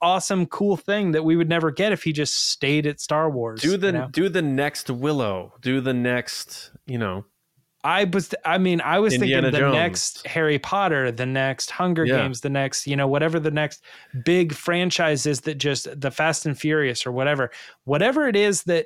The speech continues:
Speaker 1: that somehow could be so cool and creative that it spawns, uh, books and movies and T V shows, and it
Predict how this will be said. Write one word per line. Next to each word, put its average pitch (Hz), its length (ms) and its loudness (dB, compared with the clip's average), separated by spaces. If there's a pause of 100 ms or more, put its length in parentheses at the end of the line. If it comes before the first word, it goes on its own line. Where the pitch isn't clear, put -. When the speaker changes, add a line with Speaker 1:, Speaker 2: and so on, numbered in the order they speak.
Speaker 1:
that 139 280 -2
somehow 180 760 0 (100)
could 185 380 0
be 143 220 2
so 185 680 2
cool 196 400 2
and 143 160 -2
creative 147 640 2 (340)
that 139 160 2
it 143 160 -2
spawns, 135 640 0 (340)
uh, 120 280 -2 (160)
books 165 560 2 (220)
and 117 200 -2
movies 180 680 4
and 127 260 -6
T 170 200 0
V 175 200 2
shows, 160 560 2
and 143 120 0
it 131 120 -2